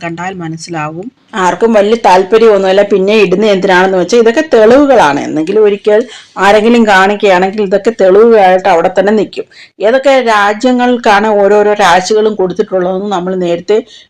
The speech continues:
വീഡിയോ ഇട്ടിട്ടുണ്ട്. ഇനി അത് നക്ഷത്ര ബേസിൽ പറയാൻ പറ്റുമോ എന്ന് നോക്കണം. പിന്നെ നക്ഷത്രത്തിലാണ് സംഭവിക്കുന്നത് നമ്മൾ പറയുന്നുണ്ട്, അതല്ല പറയുന്നത്. രാജ്യങ്ങൾ ഏത് നക്ഷത്രത്തിന് ഏത് രാജ്യം ഇങ്ങനെ പറയുകയാണെങ്കിൽ കുറച്ചുകൂടെ ക്ലാരിറ്റി കിട്ടത്തില്ലേ? അടുത്ത് വരുന്ന ഗ്രഹസ്ഥിതികളാണ് ഈ കാണിച്ചിരിക്കുന്നത്. ചന്ദ്രൻ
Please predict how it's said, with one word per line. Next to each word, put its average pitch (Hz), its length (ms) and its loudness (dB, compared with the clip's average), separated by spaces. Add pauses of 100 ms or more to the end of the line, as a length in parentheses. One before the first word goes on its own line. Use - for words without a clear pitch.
വീഡിയോ 196 300 0
ഇട്ടിട്ടുണ്ട്. 175 500 -6
ഇനി 180 180 -6
അത് 180 240 -4
നക്ഷത്ര 202 500 -4
ബേസിൽ 190 460 -6
പറയാൻ 175 340 -6
പറ്റുമോ 180 280 -8
എന്ന് 170 140 -8
നോക്കണം. 165 360 -8
പിന്നെ 226 340 -10
നക്ഷത്രത്തിലാണ് 247 800 0
സംഭവിക്കുന്നത് 262 640 0
നമ്മൾ 254 240 0
പറയുന്നുണ്ട്, 214 420 -2
അതല്ല 175 260 -2
പറയുന്നത്. 147 500 -6
രാജ്യങ്ങൾ 185 640 0 (360)
ഏത് 185 280 -6
നക്ഷത്രത്തിന് 160 560 -8
ഏത് 185 280 -6
രാജ്യം - 540 -10 (260)
ഇങ്ങനെ 220 340 0
പറയുകയാണെങ്കിൽ 180 480 0
കുറച്ചുകൂടെ 180 580 -6
ക്ലാരിറ്റി 170 400 -4
കിട്ടത്തില്ലേ? 147 480 -6
അടുത്ത് - 920 -16
വരുന്ന 202 300 2
ഗ്രഹസ്ഥിതികളാണ് 190 840 0
ഈ 175 140 -4
കാണിച്ചിരിക്കുന്നത്. 165 800 -2
ചന്ദ്രൻ 180 460 -2